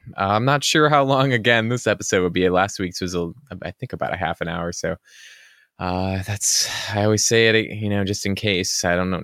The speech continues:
I don't know how long this episode's gonna be, but either way, let's dive into our weekly feedback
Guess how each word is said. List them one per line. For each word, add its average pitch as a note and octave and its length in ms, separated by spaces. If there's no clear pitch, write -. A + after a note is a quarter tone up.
I F#2+ 80
don't F#2 120
know F2+ 120
how F2+ 120
long F2 140
this - 180
episode's - 400
gonna - 140
be, - 180
but - 180
either C3+ 240
way, G2+ 260
let's A2+ 280
dive G#2+ 260
into G#2+ 500
our F2 220
weekly F2+ 420
feedback F#2 760